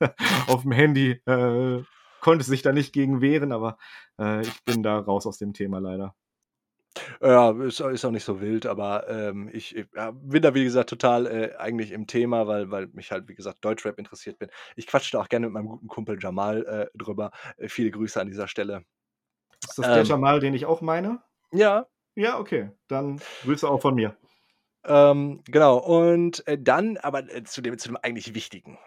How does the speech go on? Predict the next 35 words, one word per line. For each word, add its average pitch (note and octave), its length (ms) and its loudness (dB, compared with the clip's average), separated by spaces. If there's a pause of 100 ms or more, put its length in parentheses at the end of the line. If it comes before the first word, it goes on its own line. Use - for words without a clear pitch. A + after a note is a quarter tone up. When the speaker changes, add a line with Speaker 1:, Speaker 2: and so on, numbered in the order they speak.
Speaker 2:
Ich - 140 -20
glaub, B2+ 140 -4
ich B2 100 -8
hab's - 160 -10
im B2+ 120 -14
Podcast - 380 -10
noch C3+ 60 -6
nicht B2 100 -12
erwähnt, B2+ 260 -8
aber A#2+ 80 -8
ich - 80 -14
hab A#2 60 -14
die A#2 100 -12
Bond-Reihe A2 580 -4
geguckt, - 500 -12
die A2 60 -14
von, A2 180 -12
die G#2+ 120 -6
Daniel A2 280 -2
Craig C3 300 -4
Bonds. F#2 440 -8 (500)
Speaker 1:
Doch, G#3 180 2
haben G3 100 -2
wir F3 80 -8
schon D#3 120 -6
mal E3 60 -2
angeschnitten A#2 560 -6
vor A2+ 280 -4
zwei A#2 160 -2
Episoden G#2+ 460 -2
oder G#2 220 -2
so, G2+ 160 -6
aber B2 360 -2
gerne D#3 280 6
mehr. D#3 300 -2